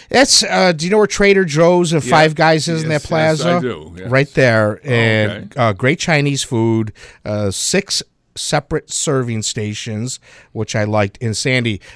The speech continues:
Speaker 1: banana pudding to die for.
Speaker 2: I like banana
Speaker 1: So
Speaker 2: pudding.
Speaker 1: do I. They put the vanilla wafers on top, and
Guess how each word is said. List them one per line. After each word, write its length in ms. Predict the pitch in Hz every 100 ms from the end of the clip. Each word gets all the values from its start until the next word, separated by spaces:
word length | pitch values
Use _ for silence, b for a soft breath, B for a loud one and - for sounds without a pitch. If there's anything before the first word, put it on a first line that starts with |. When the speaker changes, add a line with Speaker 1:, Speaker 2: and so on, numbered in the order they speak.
| B
Speaker 1:
banana 380 | 113 123 131 117
pudding 580 | - 139 123 107 98 90
to 100 | -
die 220 | 110 104 95
for. 240 | - 87
Speaker 2:
I 100 | 113
like 360 | 151 170 214 143
banana 300 | 131 120 113
Speaker 1:
So 220 | 104 147
Speaker 2:
pudding. 140 | 143 127
Speaker 1:
do 20 |
I. 120 | 127
They 120 | 113 110
put 240 | 151 135
the 80 | 113
vanilla 400 | 113 123 123 120
wafers 540 | 113 123 - 156 139
on 140 | 135 135
top, 500 | 151 147 156 156 147
and 180 | 107